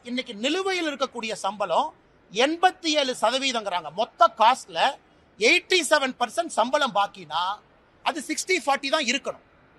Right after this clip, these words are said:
அப்ப எண்பத்தி ஏழு சதவீத சம்பளம் பாக்கினா நீ போலி கணக்கு எழுதுற, நீ போலி கணக்கு எழுதுறதுனால வேஜ் பில் அதிகமாகுது, மெட்டீரியல் பில் அதிகமாகல.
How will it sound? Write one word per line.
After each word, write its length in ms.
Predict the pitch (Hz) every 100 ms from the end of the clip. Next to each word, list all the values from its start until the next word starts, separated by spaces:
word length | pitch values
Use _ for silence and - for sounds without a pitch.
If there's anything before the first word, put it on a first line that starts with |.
| _ _
அப்ப 200 | - -
எண்பத்தி 460 | 220 247 339 370 339
ஏழு 240 | 302 277
சதவீத 440 | 262 240 294 302 285
சம்பளம் 420 | 208 226 180 170
பாக்கினா 640 | 180 - 156 143 190 202 - _ _ _ -
நீ 120 | 277
போலி 340 | - 202 226 226
கணக்கு 300 | 180 190 156
எழுதுற, 240 | 135 135 151 123 _ _ _ -
நீ 120 | 262
போலி 420 | - 285 349 370
கணக்கு 320 | 339 302 269
எழுதுறதுனால 720 | 247 226 202 175 165 180 220 - 151
வேஜ் 340 | 269 349 311
பில் 180 | 294 269
அதிகமாகுது, 600 | 220 233 226 202 180 185 320
மெட்டீரியல் 380 | 220 302 277 202
பில் 120 | 247
அதிகமாகல. 580 | 185 196 185 170 135